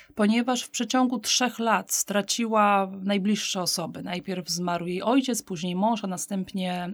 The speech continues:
następnie matka. Zmieniło się, to też widać bardzo wyraźnie, że zmieniło się jej podejście.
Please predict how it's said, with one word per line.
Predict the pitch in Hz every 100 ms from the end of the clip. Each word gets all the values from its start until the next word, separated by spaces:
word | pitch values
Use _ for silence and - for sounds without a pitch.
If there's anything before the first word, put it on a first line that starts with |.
| -
następnie | 196 185 202 190 196
matka. | 185 165 - - 240 285 - -
Zmieniło | 214 220 254 269 269
się, | 240
to | 233
też | 214
widać | 214 254 208
bardzo | 175 180 185
wyraźnie, | 180 185 170 165
że | 160
zmieniło | 196 208 240
się | 214 220
jej | 214
podejście. | 208 185 170 - - 180